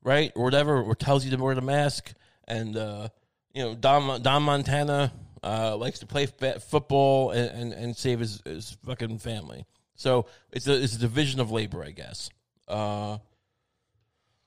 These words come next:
but yeah, so I'm not gonna be a painter. I'm not gonna be, that's what I was talking about.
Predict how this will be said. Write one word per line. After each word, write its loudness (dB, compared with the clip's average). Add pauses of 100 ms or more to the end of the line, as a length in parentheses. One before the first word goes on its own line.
(200)
but -6
yeah, -4 (160)
so -2 (180)
I'm -2
not 2
gonna -2
be 0
a -4
painter. -4
I'm -8
not -8
gonna -10
be, -8
that's -8
what -4
I -6
was -10
talking -10
about. -16